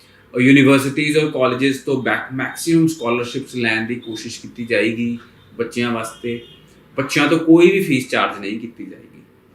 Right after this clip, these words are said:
ਕਿਸੇ ਵੀ ਸਟੂਡੈਂਟ ਤੋਂ ਕਿਸੇ ਵੀ ਕੰਟਰੀ ਦਾ ਵੀਜ਼ਾ ਅਪਲਾਈ ਕਰਨ ਦੀ ਕੋਈ ਪ੍ਰੋਸੈਸਿੰਗ ਫੀਸ ਚਾਰਜ ਨਹੀਂ ਕੀਤੀ ਜਾਏਗੀ। ਔਰ ਉਸ ਤੋਂ ਬਾਵਜੂਦ ਹਰ ਬੱਚੇ ਨੂੰ ਜਿਹੜਾ ਲੈਂਡਮਾਰਕ ਇਮੀਗ੍ਰੇਸ਼ਨ ਤੋਂ ਸਟੱਡੀ ਵੀਜ਼ਾ ਲਗਵਾਏਗਾ,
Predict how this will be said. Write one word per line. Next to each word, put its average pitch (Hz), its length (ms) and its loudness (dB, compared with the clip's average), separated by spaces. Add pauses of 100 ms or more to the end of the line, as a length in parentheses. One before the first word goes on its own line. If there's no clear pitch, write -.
ਕਿਸੇ 151 280 -6
ਵੀ 156 140 0
ਸਟੂਡੈਂਟ 123 520 -6
ਤੋਂ 127 200 -4
ਕਿਸੇ 139 420 -6
ਵੀ 143 140 -6
ਕੰਟਰੀ 110 440 -4
ਦਾ 120 140 -2
ਵੀਜ਼ਾ 110 480 -6
ਅਪਲਾਈ 104 300 -4
ਕਰਨ 98 260 -8
ਦੀ 110 220 -10 (440)
ਕੋਈ 156 220 4
ਪ੍ਰੋਸੈਸਿੰਗ 110 500 -4
ਫੀਸ 113 220 -14
ਚਾਰਜ 104 320 -8
ਨਹੀਂ 107 240 -8
ਕੀਤੀ 131 300 -10
ਜਾਏਗੀ। 117 400 -4 (520)
ਔਰ 165 260 2
ਉਸ 160 120 0
ਤੋਂ 156 220 -4
ਬਾਵਜੂਦ 123 460 0
ਹਰ 143 380 0
ਬੱਚੇ 120 300 -4
ਨੂੰ 117 160 -6
ਜਿਹੜਾ 117 240 -6
ਲੈਂਡਮਾਰਕ 113 540 -4
ਇਮੀਗ੍ਰੇਸ਼ਨ 113 500 -8
ਤੋਂ 110 160 -12
ਸਟੱਡੀ 127 340 -6
ਵੀਜ਼ਾ 120 260 -4
ਲਗਵਾਏਗਾ, 98 680 -12